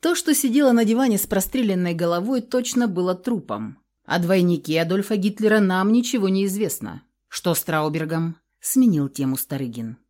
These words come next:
«Воз и ныне там, товарищ полковник.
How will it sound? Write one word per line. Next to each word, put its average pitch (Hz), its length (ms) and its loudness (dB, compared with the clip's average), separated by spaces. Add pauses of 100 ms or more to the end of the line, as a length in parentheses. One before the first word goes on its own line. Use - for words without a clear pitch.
(200)
«Воз 359 340 2
и 294 60 6
ныне 226 340 8
там, 151 400 -2
товарищ 135 420 -6
полковник. 120 720 -10